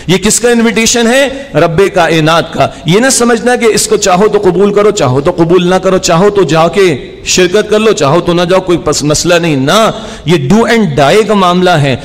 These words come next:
अल्लाह की पुकार पर लब्बैक कहोगे तो कामयाबी, otherwise खसार और नुकसान के सिवा कुछ नहीं मिलेगा। अब तकाजे क्या है? ईमान और इन्फाक। बड़ा प्यारा मकाम है कुरान हकीम का,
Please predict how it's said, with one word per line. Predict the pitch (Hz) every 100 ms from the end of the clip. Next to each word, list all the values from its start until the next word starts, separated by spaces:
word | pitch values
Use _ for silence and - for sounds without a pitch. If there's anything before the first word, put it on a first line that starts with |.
| -
अल्लाह | 147 156 180 190
की | 170
पुकार | 156 143 165
पर | 175
लब्बैक | 165 147 139 170 190 -
कहोगे | 147 165 180
तो | 208 214
कामयाबी, | 185 165 156 151 151 185
otherwise | 190 156 165 160 175 214
खसार | - 151 - 151 160
और | 160
नुकसान | 147 - 147 151
के |
सिवा | 160 139 143
कुछ | - 135
नहीं | 143 139
मिलेगा। | 127 120 143 120 - - -
अब | - -
तकाजे | 175 175 202 240
क्या | 233 233
है? | 233 254 180
ईमान | 180 185 190
और | 160
इन्फाक। | 143 135 - 123 101 - -
बड़ा | 120 180 220
प्यारा | 202 202 214 -
मकाम | 165 165 185 202
है |
कुरान | 202 175 180
हकीम | 180 175 180 196
का, | 202